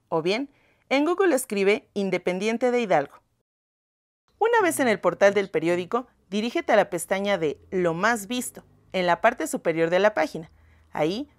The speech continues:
podrás seleccionar la versión digital. Ingresa tu usuario y contraseña que anteriormente recibiste vía mail y no se te olvide el captcha. Antes de iniciar la lectura, elige la vista de tu preferencia.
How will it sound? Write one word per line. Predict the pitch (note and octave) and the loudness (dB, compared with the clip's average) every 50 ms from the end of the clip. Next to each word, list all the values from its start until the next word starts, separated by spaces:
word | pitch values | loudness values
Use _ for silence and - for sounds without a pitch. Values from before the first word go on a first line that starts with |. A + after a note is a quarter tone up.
| _ _ | _ _
podrás | - G3+ G#3 B3 D#4 D4 | -2 0 2 2 2 0
seleccionar | F#4 F4 C#4+ A3 - - F#3+ F3 F#3 G#3 B3 | -2 -2 -2 -4 -6 -6 -6 -2 -2 0 0
la | C4 B3 | 0 0
versión | G3+ F3 D3 - - F#3 G3 | 0 -2 -4 -4 -6 -6 -6
digital. | G3+ G3 - G3+ E3+ - C#3+ C3+ - - - - - - _ _ | -6 -8 -8 -6 -4 -4 -4 -4 -6 -14 -20 -20 -20 -20 _ _
Ingresa | - E4 F4+ F4 G4+ G#4+ - B4 A#4+ B4 | -6 -2 2 2 4 4 2 0 0 0
tu | F4+ C4+ | -2 -2
usuario | - G#3+ G3 - - G3 F#3 F3 E3 D#3+ - - | -2 -4 -6 -4 0 4 4 4 4 0 -4 -6
y | - E3+ | -8 -2
contraseña | - A#3+ C4+ D#4+ - F#4 D#4+ - - F#3 F3+ E3+ F3 G#3 - _ _ - - - | 0 0 0 2 0 -2 -2 -2 -2 -4 -4 -4 -6 -6 -8 _ _ -20 -8 -4
que | - A#3 | -2 -2
anteriormente | A#3+ C4 C#4+ E4 F#4 G4 G4 F#4 F4+ F#4 F4 | 0 0 0 0 0 0 -2 -2 -4 -4 -4
recibiste | F4 D4+ C#4 - G3+ F3+ F#3+ E3+ - - F#3 | -2 -4 -4 -4 -6 -8 -8 -8 -6 -4 -4
vía | F3+ G3 G#3 A3+ | -2 0 0 0
mail | B3 C#4 C4 G#3+ A3 C4 A#3+ _ _ _ _ _ - | 0 -2 -2 -2 -4 -6 -10 _ _ _ _ _ -6
y | E4 F4 | -4 -2
no | F#4+ G#4 | -2 0
se | G#4 G#4+ F#4+ | 0 0 0
te | - - | 2 0
olvide | A#3+ G#3 A3 G#3+ F#3 | 0 0 0 0 0
el | G3 F3+ | 0 0
captcha. | - - D#3 D3 - _ - - - - - _ _ _ _ _ _ _ _ _ _ _ _ _ _ _ _ _ _ _ _ _ _ _ _ _ _ _ _ _ F4+ _ _ _ _ _ _ _ _ _ _ _ - _ _ _ _ - | 0 0 -2 -2 -2 _ -18 -20 -20 -20 -20 _ _ _ _ _ _ _ _ _ _ _ _ _ _ _ _ _ _ _ _ _ _ _ _ _ _ _ _ _ _ _ _ _ _ _ _ _ _ _ _ _ -20 _ _ _ _ -2
Antes | G#4 A4+ B4 C5+ B4+ | 0 2 2 2 2
de | - | 2
iniciar | D4+ B3 G#3 F#3+ - G#3+ G#3 G#3 | 2 2 0 2 2 2 4 4
la | A3 A3 | 4 4
lectura, | G3 E3 - - F3 F3 G3 - - _ _ _ | 2 0 0 0 0 2 0 -2 -4 _ _ _
elige | - G3+ G3+ G3 G3 F#3 - C4+ | 2 2 2 2 0 -4 -2 -2
la | C#4+ C4 | 0 0
vista | F3 E3+ E3 - F3+ E3+ | 0 -2 -2 -2 0 0
de | F3 F3+ | 0 0
tu | F3 A3 | -2 -4
preferencia. | F#3+ - A3+ A3+ - C4+ D#4 F4 G4 - - - | -2 -2 -2 0 0 0 -2 -2 -4 -6 -8 -12